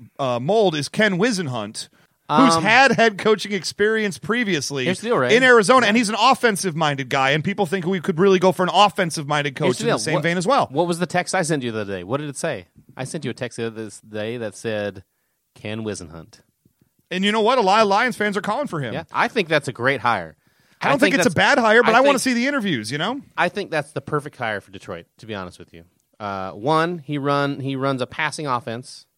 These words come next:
Speaker 2: okay? They have a top-flight combination passer.
Speaker 1: Sure do.
Speaker 2: N-, say whatever you
Speaker 1: I mean,
Speaker 2: you wanna
Speaker 1: it,
Speaker 2: say about
Speaker 1: you
Speaker 2: his
Speaker 1: could, you could make an argument that Stafford and Johnson has way more upside than Larry Fitzgerald and Kurt Warner had down in Arizona.
Speaker 2: Well, yeah, because, uh,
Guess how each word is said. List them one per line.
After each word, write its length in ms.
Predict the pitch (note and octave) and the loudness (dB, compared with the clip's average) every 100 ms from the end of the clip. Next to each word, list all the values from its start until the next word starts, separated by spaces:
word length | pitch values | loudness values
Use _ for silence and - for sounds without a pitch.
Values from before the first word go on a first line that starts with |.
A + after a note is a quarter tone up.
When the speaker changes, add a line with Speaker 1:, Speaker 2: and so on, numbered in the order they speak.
| _ | _
Speaker 2:
okay? 280 | A#2+ A2+ D3+ _ _ _ - | -12 -10 -12 _ _ _ -10
They 120 | B2+ | -8
have 280 | B2 C#3+ C3 | -2 -2 -2
a 80 | B2 | -6
top-flight 800 | - C3 - - B2+ B2+ A#2+ - _ | -4 -4 -4 -6 -4 -4 -8 -20 _
combination 760 | - C#3+ C#3+ A#2+ C#3+ C#3 A#2 A#2 | -6 -2 -2 -2 -4 -6 -12 -12
passer. 520 | - A#2+ - A2+ G#2+ G2+ | -8 -8 -8 -10 -10 -10
Speaker 1:
Sure 200 | - D#3 | -6 -2
do. 260 | F3+ B2 A2 _ B2 | -2 -2 -6 _ -18
Speaker 2:
N-, 120 | - _ E2+ E2 | -18 _ -20 -20
say 200 | - C#3+ | -14 -10
whatever 260 | C3 C3 C3 | -4 -4 -4
you 140 | A#2+ - - | -10 -12 -12
Speaker 1:
I 60 | F3+ | -4
mean, 320 | F#3+ F#3 F3 _ | -2 -2 -6 _
Speaker 2:
you 60 | C3 | -4
wanna 100 | B2 | -4
Speaker 1:
it, 40 | |
Speaker 2:
say 120 | - B2+ | -2 -2
about 180 | A#2+ | 0
Speaker 1:
you 80 | G#3 | 0
Speaker 2:
his 40 | A3 F#3+ | -2 -4
Speaker 1:
could, 60 | E3 | -2
you 80 | A3+ | -2
could 140 | C#4+ | 0
make 200 | G3+ A3+ | 0 2
an 100 | G#3 | 2
argument 400 | F#3 A3+ G3+ E3+ | 2 2 0 -2
that 120 | D#3+ C#3+ | -4 -4
Stafford 420 | F#3 F#3+ F#3 E3+ | 0 0 0 -2
and 80 | D3+ | -2
Johnson 380 | E3+ F3+ E3+ C3+ | -2 -2 -4 -6
has 180 | C3 | -6
way 180 | B2 D#3+ | -2 0
more 260 | F#3+ E3+ C3+ | 2 0 0
upside 500 | D#3 - D#3 C3 A#2+ | -2 -2 0 0 -2
than 140 | B2 B2 | -4 -2
Larry 220 | C#3 D3 | 0 -2
Fitzgerald 800 | - A#2+ A2+ A#2+ C#3+ C#3 C#3 - | -6 -16 -8 -2 0 2 0 -4
and 100 | A#2+ | -8
Kurt 200 | - C#3 | -6 -6
Warner 420 | B2 C3+ D#3+ C#3 | -4 -4 -4 -4
had 260 | C3 B2 A2+ | -4 -4 -4
down 180 | B2 A#2+ | -6 -6
in 80 | A#2 | -6
Arizona. 500 | G#2+ G2 E3 E3+ F#3 _ - | -6 -6 -6 -8 -12 _ -10
Speaker 2:
Well, 100 | F3+ | -6
yeah, 120 | A#2+ | -6
because, 400 | A2 C3 A#2 - | -6 -6 -6 -6
uh, 140 | A#2+ | -6